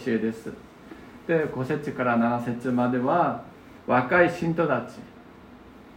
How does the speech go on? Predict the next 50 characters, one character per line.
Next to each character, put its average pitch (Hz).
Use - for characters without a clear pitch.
の 175
あ 123
り 123
方 117
に 127
対 131
し 127
て、 196
ま 117
あ、 -
神 117
様 113
が 180
語 117
っ 113
て 117
く 113
だ 110
さ 113
る 113
こ 113
と -
で 131
ご 113
ざ 120
い 117
ま 120
す。 -
一 175
節 208
で 175
す -
け 165
ど 156
も、 147
「私 170
は 143
あ 120
な 165
た 139
方 135
の 143
う 135
ち -
の 156
長 151
老 151
た 135
ち -
に、 139